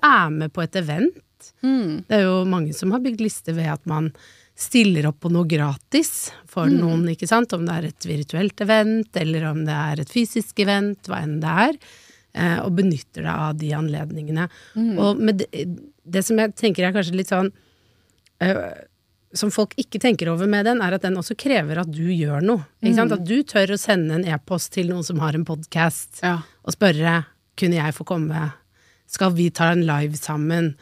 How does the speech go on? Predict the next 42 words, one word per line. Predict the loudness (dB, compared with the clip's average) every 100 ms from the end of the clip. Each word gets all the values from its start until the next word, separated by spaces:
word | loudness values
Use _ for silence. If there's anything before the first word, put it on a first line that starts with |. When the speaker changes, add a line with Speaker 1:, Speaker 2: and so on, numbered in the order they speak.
| -2
Speaker 2:
Mm. | 0 0 -4 -4
Speaker 1:
Ikke | -4 0
sant? | 0 0 -6 -4
Eh, | -2 -2
sende | 0 2 4 2 -2
til | 0 2 2
media | 2 0 -2 0 0 0 -8 _ _ -8
en | -4
e-post, | -2 -4 -4 -4 2
«Hei, | 4 4 2 -2 -4
eh, | -4 -4 -4 -2
jeg | -2
har | 0 0
en | 0
idé | 0 -2 -4
til | -4 -4
en | -2 -2
artikkel | -4 -4 -8 -6
jeg | -6
tror | -4 -4
dere | -4 -4
vil | -4
like.» | -4 -6 -8 -8 -8 -4
Speaker 2:
Mm. | -4 -4 -4
Speaker 1:
Det, | -4 0
det | 0
krever | 2 2 2 0 0 0
ofte | -4 -6 -12
at | -10 -8
du | -4 -2 -4 -6 _ _ _
gjør | -2 0 2 2 -2 -6 _ -4
litt | -2 0 0
mer | 4 4 4 -2 0
Speaker 2:
Ja. | 0
Speaker 1:
ukomfortable | 0 -4 -4 0 2 2 0
ting, | 4 4 6
da. | 6 4 0 -20 _ -6
Speaker 2:
Ja. | -6 0
Speaker 1:
Men | 4 4 4 2
som | 0 0
på | -2
sikt | 0 -4 -4 -14 _ -16